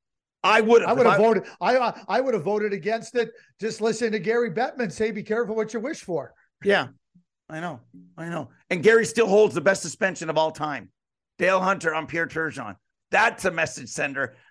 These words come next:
Speaker 1: but that's a <laughs> story for another day. I think we're already at final thought. This is one of my
Speaker 2: <laughs>
Speaker 1: favorite episodes. What are we up to? a hundred ninety-six? Uh, ninety-six,
Speaker 2: <laughs>
Speaker 1: ninety-six right now. Okay, final
Speaker 2: You know,
Speaker 1: thoughts.
Speaker 2: I saw something the other day, speaking of ninety-six.
Speaker 1: Yeah?
Speaker 2: It was, it was really fascinating.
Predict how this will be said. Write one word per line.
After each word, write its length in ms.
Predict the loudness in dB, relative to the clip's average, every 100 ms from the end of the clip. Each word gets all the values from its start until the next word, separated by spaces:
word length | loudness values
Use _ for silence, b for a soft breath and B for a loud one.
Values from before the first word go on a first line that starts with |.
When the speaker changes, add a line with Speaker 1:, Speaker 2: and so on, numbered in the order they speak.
| -4
Speaker 1:
but 120 | 0
that's 200 | 0 0
a 60 | -6
<laughs> 220 | -8 -6
story 400 | -2 -2 -2 -6
for 160 | -2 -2 0
another 260 | 0 0 0
day. 240 | 0 0 B B
I 120 | 2
think 160 | 2 4
we're 100 | 4
already 240 | 6 4
at 140 | 0 0
final 340 | 0 0 -2
thought. 300 | -2 -2 -2 B -8
This 120 | -6
is 80 | -2
one 140 | -2
of 60 | 0
my 160 | 0
Speaker 2:
<laughs> 20 |
Speaker 1:
favorite 300 | 0 -2 0
episodes. 420 | 0 0 -2 -2 0
What 140 | 0
are 60 | 0
we 100 | -2
up 160 | -4 -2
to? 100 | -2
a 20 |
hundred 220 | -4 -4
ninety-six? 640 | -4 -6 -6 -6 -6 -8 -20 b b
Uh, 260 | 0 2 2
ninety-six, 560 | 0 -2 -4 -4 -6 -6
Speaker 2:
<laughs> 40 |
Speaker 1:
ninety-six 640 | -6 -4 -6 -6 -4 -4 -2
right 200 | -2 -2
now. 240 | -6 -8 b b
Okay, 300 | 2 2 0 -2
final 320 | -2 -4 -4 0
Speaker 2:
You 60 |
know, 140 | 4 6
Speaker 1:
thoughts. 40 |
Speaker 2:
I 80 | 4
saw 240 | 4 2 2
something 300 | 0 0 2
the 80 | 2
other 140 | 2
day, 140 | 0
speaking 400 | 0 -4 -4 -4
of 80 | -4
ninety-six. 720 | -2 -4 -4 -6 -6 -6 -6 -4
Speaker 1:
Yeah? 200 | -2 -4 -2
Speaker 2:
It 60 |
was, 180 | 0 2
it 160 | 2 2
was 140 | 0
really 240 | -2 -2 0
fascinating. 800 | 0 -2 -2 -8 -8 -8 -10